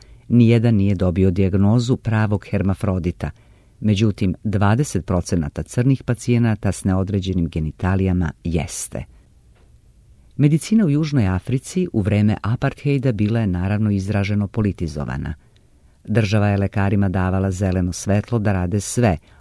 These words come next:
od razvijanja otrova koji bi umanjili plodnost i izazvali rak, do proučavanja i merenja tela kako bi definitivno dokazali da rasnu segregaciju nalaže priroda. Doktrina nadmoći belaca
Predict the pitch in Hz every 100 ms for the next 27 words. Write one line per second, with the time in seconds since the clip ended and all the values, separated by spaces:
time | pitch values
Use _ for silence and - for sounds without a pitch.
0 | - 113 104 107 87 98 104 104 92 107
1 | - 120 101 90 98 90 95 95 92 95
2 | 104 101 - - 92 90 101 127 - -
3 | 101 87 90 85 85 82 - 90 113 165
4 | - - - - 131 127 123 104 135 143
5 | 156 117 87 104 123 113 85 - - 147
6 | 160 147 - 131 - 101 92 - 160 -
7 | 127 - 107 101 95 - 107 127 135 113
8 | 87 90 95 135 - 110 - 87 82 98
9 | 113 - 107 90 95 107 104 110 - 123
10 | 113 85 - - - _ - - - -
11 | - - - - - - - - - -
12 | - - 120 120 - 208 214 120 113 120
13 | 107 - 95 110 98 85 -